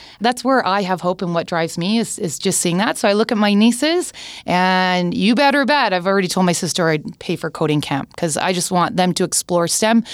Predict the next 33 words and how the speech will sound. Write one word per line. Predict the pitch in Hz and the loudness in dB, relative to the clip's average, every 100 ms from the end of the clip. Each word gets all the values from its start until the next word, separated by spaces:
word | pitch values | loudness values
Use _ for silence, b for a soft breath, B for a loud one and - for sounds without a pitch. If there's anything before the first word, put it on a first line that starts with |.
| B - | B 0
And | 214 | 0
if | 214 | 2
they | 247 | 2
don't | 262 269 | 4 2
wanna | 277 247 | 2 2
do | 233 | 0
that, | 294 359 - B B B - | 2 0 -2 B B B -2
if | 208 | 0
they | 175 220 | 2 2
wanna | 226 233 | 4 2
become, | 226 233 220 208 | -2 -2 0 0
like, | 180 - | -2 -2
my | 190 196 | -2 -2
cousin's | - 185 202 | -2 0 0
a | 185 | -2
hairdresser, | - 190 226 - 254 | -2 -2 -2 -2 -2
and | - | -2
she's | - 165 | -2 -2
an | 170 | -2
awesome | 160 185 | -4 -2
hairdresser, | 170 185 208 202 262 B B | -2 -2 -2 -2 -2 B B
I | - | -2
also | 175 165 | -2 -2
support | 185 196 - 170 - | -2 -2 -2 -2 0
that, | 165 - B | -4 -4 B
'cause | - 185 | -4 0
that's | 196 - | -2 -4
a | |
skill | - - 165 | -6 -2 0
we're | 175 | 0
always | - 160 156 | 0 0 0
gonna | - 156 | 0 0
need. | 151 143 | 0 -2